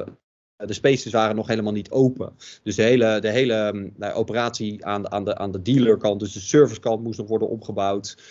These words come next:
Eh, de spaces moeten, moesten nog worden opgebouwd. Eh, eh, het netwerk, eh,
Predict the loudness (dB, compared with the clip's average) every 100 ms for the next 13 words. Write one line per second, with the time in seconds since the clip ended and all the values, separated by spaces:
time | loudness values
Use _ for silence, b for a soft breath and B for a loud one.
0 | b -10 -6 -6 2 4 4 0 -6 -6
1 | -4 -4 -4 -6 -4 0 0 -2 -6 -4
2 | 0 0 -2 -6 B B B -6 -2 -2
3 | -2 -2 -2 -6 0 0 2 2 2 0
4 | 0 0